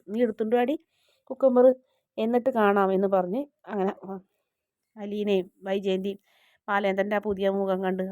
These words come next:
ആകെ ഞെട്ടി ഇങ്ങനെ നിൽക്കുന്നതോടെയാണ് എപ്പിസോഡ് അവസാനിക്കുന്നത്. പിന്നീട് നമ്മുടെ രേവതിക്കുട്ടിനെ കാണിക്കുന്നുണ്ട്. രേവതിക്കുട്ടി, ഏ, നമ്മുടെ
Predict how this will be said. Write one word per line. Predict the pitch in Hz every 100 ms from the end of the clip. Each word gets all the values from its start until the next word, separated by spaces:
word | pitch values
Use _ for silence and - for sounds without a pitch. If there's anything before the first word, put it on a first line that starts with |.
| 190
ആകെ | 190 202 196
ഞെട്ടി | 190 190 -
ഇങ്ങനെ | 240 190
നിൽക്കുന്നതോടെയാണ് | 190 190 190 180 180 196 208 247
എപ്പിസോഡ് | 302 - 285 277
അവസാനിക്കുന്നത്. | 202 170 165 170 160 151 _ _ _ _ 330
പിന്നീട് | 294 285
നമ്മുടെ | 277 254 220 226
രേവതിക്കുട്ടിനെ | 214 185 180 185 185 220
കാണിക്കുന്നുണ്ട്. | 220 180 175 180 180 170
രേവതിക്കുട്ടി, | 170 175 170 165 165 202 -
ഏ, | 180 175 175 - _ _ _ _
നമ്മുടെ | 185 175 170